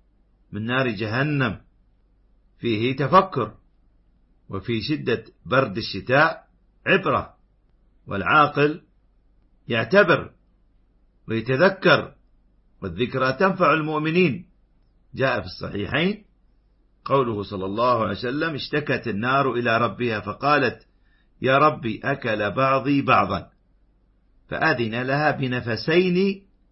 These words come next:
كل عام، نفس في الشتاء ونفس في الصيف، فهو أشد ما تجدون من الحر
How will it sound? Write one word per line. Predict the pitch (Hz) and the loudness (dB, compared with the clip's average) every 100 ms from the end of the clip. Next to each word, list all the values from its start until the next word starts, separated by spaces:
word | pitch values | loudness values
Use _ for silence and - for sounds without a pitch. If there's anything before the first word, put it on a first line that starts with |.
| _ _ - | _ _ -4
كل | 139 139 | 0 2
عام، | 110 127 101 - _ _ _ _ _ _ _ _ _ - | 4 4 2 -4 _ _ _ _ _ _ _ _ _ -8
نفس | 139 170 139 127 | -2 -2 -2 -4
في | 117 156 | -4 -4
الشتاء | 143 151 160 185 214 139 | -4 -2 4 4 2 -2
ونفس | 127 151 120 104 131 | -2 -2 -2 -4 -4
في | 123 | -4
الصيف، | 123 - 98 - _ _ _ _ _ _ - | -10 -8 -10 -12 _ _ _ _ _ _ -6
فهو | 147 180 156 | 2 4 4
أشد | 139 131 123 196 220 220 - | 2 0 0 2 2 0 -6
ما | 143 143 | -2 0
تجدون | 143 127 120 120 170 165 151 | 0 -2 -4 -2 0 0 -2
من | 147 | 0
الحر | 143 127 180 214 | -2 2 2 2